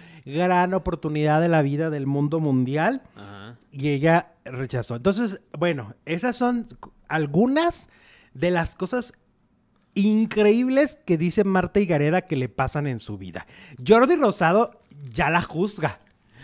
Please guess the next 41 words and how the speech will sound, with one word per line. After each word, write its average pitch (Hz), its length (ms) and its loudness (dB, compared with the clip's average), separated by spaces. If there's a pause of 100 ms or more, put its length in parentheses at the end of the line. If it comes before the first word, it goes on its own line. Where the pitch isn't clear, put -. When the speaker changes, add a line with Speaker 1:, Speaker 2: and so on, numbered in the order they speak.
(120)
Speaker 1:
O 151 80 -10
sea, 151 280 -4
Jordi 226 300 2
yo 214 180 4
vi 208 380 0
que 156 140 -6
cuando 143 280 -2
le 135 300 -4 (240)
dice 151 220 -2
algunas 202 340 2
cosas 180 280 -2
le 175 80 -2
Speaker 2:
<laughs> - 20 0
Speaker 1:
dice, 131 140 -4
Speaker 2:
Juzga. 208 120 -6 (120)
Speaker 1:
"¿Qué?". 113 500 -4 (320)
Ah, 220 200 6
y 233 40 6
luego 240 200 4
que 185 340 0
cayó 170 280 -2
en 208 80 0
los 220 160 -4
brazos 185 500 -2
de 135 600 -2 (120)
Speaker 2:
De 107 600 -8
Ryan 127 340 -4
Gosling. 131 380 -4
Speaker 1:
Exacto. 131 600 -2 (340)
Speaker 2:
¿Quién 127 160 -8
sabe 156 180 0
de 127 60 2
dónde 127 320 -4
cayó? 90 400 -12
Speaker 1:
Que 170 80 0
Speaker 2:
De - 60 0
Speaker 1:
porque 160 260 4
se - 120 -4
iba 196 120 4
a 208 80 0
caer. 180 480 2